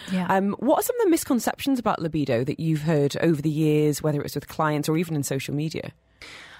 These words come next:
Speaker 1: I think it's, um, first of, like, the role between men and women, okay? So typically we think men are more, um, you know, higher libido than women, but not necessarily. We do often find women who have higher than their partner.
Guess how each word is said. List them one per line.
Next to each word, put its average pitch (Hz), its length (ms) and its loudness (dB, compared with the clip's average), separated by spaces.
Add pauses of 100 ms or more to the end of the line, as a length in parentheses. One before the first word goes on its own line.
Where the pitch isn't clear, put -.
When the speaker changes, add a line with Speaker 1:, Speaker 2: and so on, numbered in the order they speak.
(220)
Speaker 1:
I 285 140 4
think 311 480 4
it's, - 560 2
um, 208 420 6
first - 500 4
of, 220 120 -4
like, 208 360 2 (220)
the 220 140 2
role 214 280 8
between 214 300 0
men 175 160 0
and 170 100 -2
women, 160 440 -6
okay? 175 320 0
So 170 260 2
typically 175 640 2
we 180 140 0
think 175 260 -4
men 180 260 6
are 170 140 6
more, 175 380 0 (580)
um, 170 400 4
you 185 60 -2
know, 165 80 -2
higher 196 280 6
libido 180 380 2
than 180 220 0
women, 233 380 4
but 208 220 4
not 190 200 2
necessarily. 180 840 2
We 208 120 2
do 190 200 4
often 180 380 0
find 170 420 4
women 175 320 0
who 180 120 2
have 165 240 2
higher 165 320 2
than 175 240 -2
their 175 160 2
partner. 185 480 2